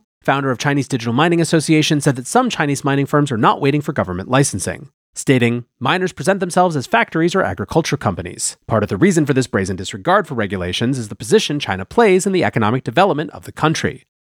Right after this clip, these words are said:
Located in the Horn of Africa, Ethiopia is a linchpin in the Chinese Belt and Road Initiative. Between two thousand six and twenty eighteen, the Chinese government and financial institutions lent almost fifteen billion to Ethiopia for seventy mega projects in the nation. Xu said,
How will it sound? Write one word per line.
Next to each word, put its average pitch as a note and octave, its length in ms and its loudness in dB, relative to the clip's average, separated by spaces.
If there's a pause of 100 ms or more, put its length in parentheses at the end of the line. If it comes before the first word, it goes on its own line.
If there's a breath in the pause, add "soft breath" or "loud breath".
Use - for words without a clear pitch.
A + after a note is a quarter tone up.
Located A#2 400 4
in G#2 60 0
the G2 100 0
Horn G#2 200 -6
of G2 80 -8
Africa, C#3+ 500 -2
Ethiopia D#3 560 2
is C#3 140 -4
a C3+ 40 -2
linchpin C3+ 540 0
in A#2+ 120 -6
the B2 60 0
Chinese C3 300 -2
Belt - 240 -8
and G#2 100 -6
Road D3+ 160 4
Initiative. - 600 -4 (320)
Between B2+ 260 4
two - 100 -2
thousand F#2+ 280 0
six - 260 0
and C3 80 -2
twenty G#2+ 240 -4
eighteen, E3+ 480 2 (200)
the - 60 -12
Chinese A#2+ 280 0
government F3+ 340 2
and B2+ 80 0
financial D#3 400 2
institutions A#2+ 540 0
lent A#2+ 200 2
almost B2 280 0
fifteen A3+ 300 2
billion D3+ 280 4
to D3 80 0
Ethiopia B2 680 0 (220)
for B2 140 -4
seventy G3+ 340 2
mega A#2+ 220 0
projects G#2 360 -2
in F2+ 100 -6
the F2+ 40 -4
nation. A2 480 0 (260)
Xu B2+ 200 4
said, B2 280 4